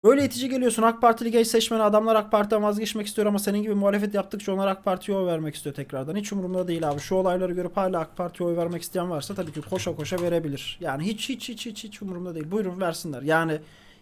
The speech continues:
itici geliyorsam da itici geliyorum. Ben burada kimseye bireysel olarak "Şuna oy verdin." diye küfür etmiyorum. Anasını avradına "Şuna oy verdin." diye sövmüyorum. Olanı gösteriyorum. Olan burada.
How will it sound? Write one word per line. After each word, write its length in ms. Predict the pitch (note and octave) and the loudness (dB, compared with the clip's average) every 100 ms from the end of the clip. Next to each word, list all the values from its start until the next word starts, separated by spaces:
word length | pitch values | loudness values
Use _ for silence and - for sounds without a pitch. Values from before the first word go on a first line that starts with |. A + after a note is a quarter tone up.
| - | -8
itici 280 | G#3+ G#3 G#3+ | -2 0 4
geliyorsam 480 | G#3+ G3+ E3+ F3+ | 6 6 4 2
da 60 | G3+ | 2
itici 340 | G#3+ G#3 G3 | 0 0 0
geliyorum. 360 | G3 D#3 C#3 C#3+ | 2 2 2 4
Ben 220 | F#3 G3 | 4 4
burada 180 | F#3+ F#3+ | 2 0
kimseye 560 | G3 G3+ F#3 F#3 F#3+ G3 - _ - | 0 0 2 4 4 2 -10 _ 0
bireysel 360 | F3+ F#3 B3 | 4 6 10
olarak 340 | B3 G#3+ E3+ C#3+ | 12 12 8 4
"Şuna 240 | - G3+ | 4 8
oy 140 | G3+ F#3+ | 8 8
verdin." 340 | F#3 E3+ E3 | 6 4 0
diye 140 | G3 | -2
küfür 260 | G#3 F#3+ G3 | -2 -2 0
etmiyorum. 440 | F#3+ F3+ D3+ C3 B2+ | 0 0 -2 -2 -2
Anasını 380 | F3 F#3+ F#3+ F3 | 0 0 0 0
avradına 400 | D#3+ D#3+ F3 F#3 - | 2 0 -2 -4 -6
"Şuna 240 | - - G#3 | -6 4 8
oy 160 | G3 | 8
verdin." 340 | E3 D#3+ D#3 D#3+ | 6 2 0 -2
diye 120 | F#3+ | -4
sövmüyorum. 480 | - F#3+ D#3 C#3 C3 - - | 0 0 2 -2 -4 -14 -2
Olanı 320 | - G3+ A3 A3+ | 6 10 10 8
gösteriyorum. 640 | G3+ D3+ - C#3 C3 C3 - | 4 2 -2 -4 -6 -4 6
Olan 380 | G3+ A3 G#3 | 8 10 8
burada. 300 | D#3+ C3+ C3 | 4 -2 -6